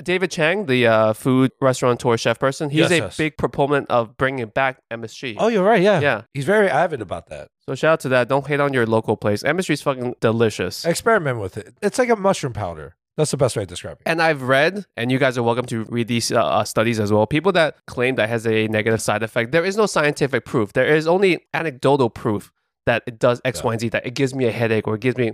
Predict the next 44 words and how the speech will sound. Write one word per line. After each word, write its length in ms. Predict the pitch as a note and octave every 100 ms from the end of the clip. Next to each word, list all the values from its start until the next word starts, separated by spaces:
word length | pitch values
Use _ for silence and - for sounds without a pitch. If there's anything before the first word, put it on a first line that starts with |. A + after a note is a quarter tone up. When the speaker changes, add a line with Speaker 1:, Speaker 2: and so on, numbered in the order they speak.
| -
Speaker 1:
um, 380 | A2 A2 G#2+ A2+
rashes 480 | A2+ A#2 A#2 A2 G#2
or 40 | G#2
blah, 180 | A#2 G#2+
blah, 140 | G#2+
blah. 240 | - G2+ -
Speaker 2:
Yeah, 200 | - F3+ B2
it's 140 | C#3+ G3
the 40 |
same 260 | F3 A3+ G3+
thing 120 | G#3+
with 160 | G3 D3+
you 80 | D#3
guys, 320 | D#3+ C#3+ A#2+
like, 220 | B2 A2
using 220 | C3+ C#3
your 80 | A2+
microwave. 680 | G#2 G#2 E2+ D2+ C#2+ - _ _
You 100 | A#2+
know, 100 | B2
it's 180 | A#2+ -
saran 320 | C#3 B2+ A#2+
wrap. 260 | E2+ D2 D#2 _ _ E3+
Speaker 1:
You 80 |
people 200 | F#3+ B3 A3
that 120 | F3+
love 160 | E3+
sushi, 480 | G3 - B2+ A#3 B3+ _ _ _ -
microplastics. 680 | D3 - C#3 B2 A2 A2 G#2
There's 120 | G#3
a 40 | B3
shitload 460 | - - G#3 G3+
of 100 | G3+
microplastics 680 | D#3+ E3 F3+ - E3 E3+ E3+ E3
in 100 | E3
your 100 | A#2
fish, 280 | D3 - -
in 100 | D3+
your 100 | B2
raw 160 | C3
fish 200 | C3 B2
that 140 | A#2 -
you're 100 | G#2
eating. 260 | G#2 F#2